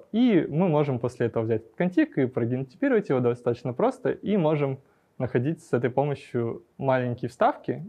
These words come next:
и маленькие де-, маленькие делеции. А, в целом, вот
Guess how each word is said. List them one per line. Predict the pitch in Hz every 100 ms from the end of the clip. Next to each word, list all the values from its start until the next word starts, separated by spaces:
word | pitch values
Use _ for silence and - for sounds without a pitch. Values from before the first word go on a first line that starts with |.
| 285
и | 165
маленькие | 143 127 127 - 120
де-, | - 147 151 _ _ _ _ -
маленькие | 143 139 135 123 117
делеции. | 156 127 120 123 - - _ _ _ _ _ _ _ -
А, | 127 117 - _
в | -
целом, | - 165 285 240 185 -
вот | 139 143 -